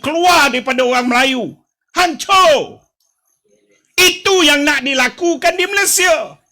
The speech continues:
Kerana itu, D A P ambil penasihat itu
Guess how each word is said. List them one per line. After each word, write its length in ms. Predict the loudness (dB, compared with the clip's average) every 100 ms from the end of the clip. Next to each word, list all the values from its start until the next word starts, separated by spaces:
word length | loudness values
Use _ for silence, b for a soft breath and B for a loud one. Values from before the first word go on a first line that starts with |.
| _ _ _ _ _ -2
Kerana 320 | 0 0 -2
itu, 400 | -4 -6 -6 -4
D 80 | -2
A 160 | -2
P 240 | -2 -6 -4
ambil 320 | -4 -4 -6 -6
penasihat 480 | -6 -6 -4 -4 -4 -6
itu 320 | -10 -10 -12